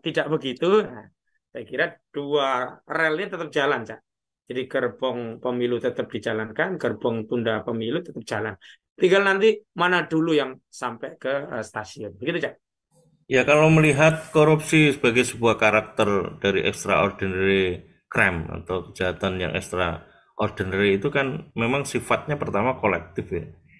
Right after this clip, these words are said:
Speaker 2: Karena tentu akan melibatkan banyak, eh, kewenangan-kewenangan atau kekuasaan-kekuasaan. Lalu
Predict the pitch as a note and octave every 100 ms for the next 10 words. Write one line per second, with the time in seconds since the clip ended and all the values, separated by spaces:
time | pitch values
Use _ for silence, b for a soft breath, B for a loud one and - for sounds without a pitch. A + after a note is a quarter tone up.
0 | b G2 A2 B2 - - _ A#2 A2 F3
1 | C3+ A2 A#2+ A2 G#2+ G2 - A#2 G#2+ F2+
2 | F#2 - - _ - G#2 F2 - G2+ F#2+
3 | G2 G2 G#2 G#2+ A#2 F#2 E2+ F2+ D#2+ -
4 | E2+ E2 E2+ E2+ - - F2 E2 D#2 E2
5 | E2 b b b b _ G2+